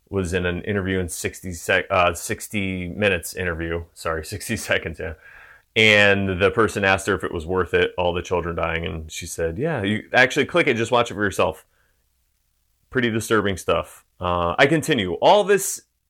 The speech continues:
all this info and brief history I'm about to share can be found in the book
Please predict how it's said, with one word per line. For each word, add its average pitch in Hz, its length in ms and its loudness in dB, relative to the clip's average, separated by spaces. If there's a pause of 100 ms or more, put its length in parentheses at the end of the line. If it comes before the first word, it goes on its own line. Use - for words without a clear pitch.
(320)
all 170 160 6
this 185 220 0
info 139 380 6
and 107 120 2
brief 139 200 2
history 117 580 2 (180)
I'm 101 180 4
about 98 540 4
to 147 180 -4
share 95 460 4
can 92 160 -4
be 90 80 -4
found 123 400 0
in 123 60 -2
the 113 80 0
book 101 340 2